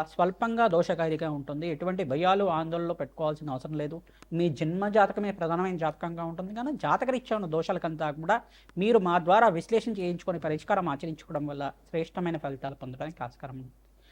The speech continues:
ప్రధానంగా వివాహాది శుభకార్యాల కోసం మీరంతా కూడా శీఘ్రంగా కళ్యాణ యోగం కోసం ప్రయత్నం చేసుకునే వాళ్ళు అతి శీఘ్రంగా కళ్యాణ యోగం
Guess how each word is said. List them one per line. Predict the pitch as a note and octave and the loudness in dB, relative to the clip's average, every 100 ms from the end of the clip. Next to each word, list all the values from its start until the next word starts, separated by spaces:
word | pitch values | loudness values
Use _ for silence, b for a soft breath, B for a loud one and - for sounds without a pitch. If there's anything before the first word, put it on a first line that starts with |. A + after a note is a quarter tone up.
| b - | b -4
ప్రధానంగా | F3 G#3+ A3+ F3+ | 0 0 2 0
వివాహాది | D#3 E3+ E3+ F3 D#3+ | 4 6 6 2 -6
శుభకార్యాల | E3+ E3+ A3+ A#3 A#3 | -4 2 2 4 2
కోసం | G3 F#3+ | -2 -4
మీరంతా | F3 E3 D3+ D#3 D3 | -4 -2 -2 -4 -6
కూడా | D3+ C#3+ A#2+ | -6 -6 -6
శీఘ్రంగా | D3+ D#3+ F#3+ F3+ C3+ - b b - | -4 -2 0 0 0 -4 b b 0
కళ్యాణ | F3 A3 A#3 A#3+ | 2 4 4 4
యోగం | G#3 G3+ G3 | 2 2 -2
కోసం | F3 E3 | -4 -4
ప్రయత్నం | D#3+ D#3+ F3 | -6 -4 -4
చేసుకునే | D#3 - E3 D3+ | -4 -4 -6 -4
వాళ్ళు | D3+ E3 - | -4 -4 -4
అతి | D3+ A3 | -4 -4
శీఘ్రంగా | B3 A3 A#3 A#3+ | -4 -2 -2 0
కళ్యాణ | B3 F#3 G3 F#3+ | 2 0 0 0
యోగం | E3+ | -2